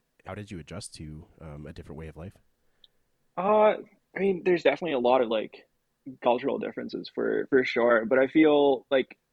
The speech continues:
Speaker 2: in a way, like, it's, it's easy to, like, access,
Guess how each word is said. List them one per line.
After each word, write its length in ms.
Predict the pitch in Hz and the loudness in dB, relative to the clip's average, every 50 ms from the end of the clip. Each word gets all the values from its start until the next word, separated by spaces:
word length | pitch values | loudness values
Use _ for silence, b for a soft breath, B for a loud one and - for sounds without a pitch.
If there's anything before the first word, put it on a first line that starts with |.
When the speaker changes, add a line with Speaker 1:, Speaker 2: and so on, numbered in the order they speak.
| _ _ _ _ _ _ _ | _ _ _ _ _ _ _
Speaker 2:
in 160 | - 160 160 160 | -2 0 0 2
a 100 | 151 139 | 0 2
way, 300 | 123 127 127 127 131 131 | 2 2 2 2 2 0
like, 100 | 127 127 | 0 0
it's, 360 | 127 120 - - - - - _ _ _ _ _ _ _ _ _ _ - | -2 -4 -4 -8 -14 -14 -16 _ _ _ _ _ _ _ _ _ _ -2
it's 160 | 139 131 - | -2 2 4
easy 200 | 147 151 151 165 | 2 4 4 4
to, 80 | 160 | 2
like, 200 | 139 123 117 107 - | 2 0 -2 -4 -8
access, 560 | - 90 120 - - 165 160 160 160 - - | -8 -8 -8 -6 -8 -8 -8 -8 -10 -16 -20